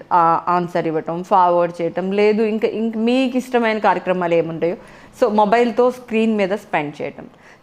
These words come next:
So, ఈ, ఈ మార్నింగ్ ఈ ఫస్ట్ వన్ and హాఫ్ అవర్ అయిపోయిన తర్వాత,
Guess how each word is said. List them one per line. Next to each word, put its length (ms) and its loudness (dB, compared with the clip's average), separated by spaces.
So, 160 4
ఈ, 100 2
ఈ 240 0
మార్నింగ్ 480 2
ఈ 100 0
ఫస్ట్ 420 -2
వన్ 200 0
and 160 -2
హాఫ్ 180 -2
అవర్ 180 0
అయిపోయిన 380 -2
తర్వాత, 580 -2